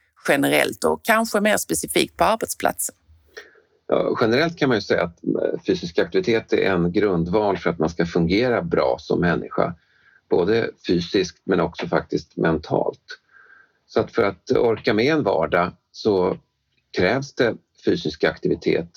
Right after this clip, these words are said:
Speaker 2: när utmaningarna kommer. Och den här fysiska aktiviteten kan ju vara av olika karaktär. Dels är det vardagsaktiviteten, att helt enkelt ackumulera motsvarande många steg om dagen om man så vill,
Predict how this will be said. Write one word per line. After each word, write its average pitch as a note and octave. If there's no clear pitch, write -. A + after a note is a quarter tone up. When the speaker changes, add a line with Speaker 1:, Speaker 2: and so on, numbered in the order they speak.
Speaker 2:
när D#2
utmaningarna E2+
kommer. A2
Och -
den G2
här G#2+
fysiska G#2
aktiviteten F2+
kan E2+
ju E2
vara D#2+
av -
olika E2+
karaktär. -
Dels A#2+
är G2+
det F2+
vardagsaktiviteten, E2
att F2
helt F2
enkelt -
ackumulera F#2+
motsvarande D#2+
många E2
steg -
om E2
dagen A2
om E2+
man C#2
så -
vill, -